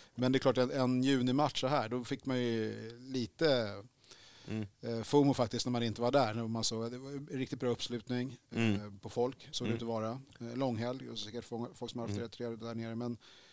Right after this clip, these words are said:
Speaker 1: det här är ju ett lag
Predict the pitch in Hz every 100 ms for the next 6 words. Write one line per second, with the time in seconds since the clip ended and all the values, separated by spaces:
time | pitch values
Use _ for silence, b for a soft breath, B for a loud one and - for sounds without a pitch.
0 | b b b b b _ _ - _ -
1 | 127 120 151 160 160 143 127 123 117 117
2 | 113 110 104 104